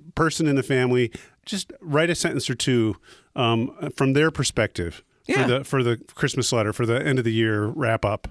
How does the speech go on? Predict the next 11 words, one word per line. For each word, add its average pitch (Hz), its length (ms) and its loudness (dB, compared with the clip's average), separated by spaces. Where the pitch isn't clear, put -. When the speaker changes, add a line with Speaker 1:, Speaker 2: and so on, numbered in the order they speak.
Speaker 2:
Yeah, 269 180 -2
I 262 100 -6
like 185 200 -4
that. 165 280 -4
Even 214 440 0
for 131 200 -2
a 117 60 -2
twenty 113 280 -2
twenty 95 300 -4
year. - 320 -10
Speaker 1:
Yeah. 160 260 2